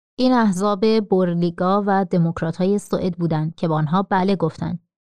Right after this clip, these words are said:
اما آن لیند این را نمی‌خواهد. وی معتقد است که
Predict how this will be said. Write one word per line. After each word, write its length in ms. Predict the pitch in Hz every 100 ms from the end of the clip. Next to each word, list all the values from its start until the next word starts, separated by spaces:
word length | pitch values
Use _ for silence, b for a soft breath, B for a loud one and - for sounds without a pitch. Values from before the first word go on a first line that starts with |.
| _ _ _ -
اما 380 | 220 240 254 - _ _ _ 196
آن 180 | 190
لیند 520 | 175 175 180 208 233 208
این 260 | - 208
را 140 | 190 190
نمی‌خواهد. 720 | 202 180 165 - 156 151 - - _ _ 175
وی 100 | 180
معتقد 540 | 180 175 170 170 185
است 200 | 196 -
که 160 | 208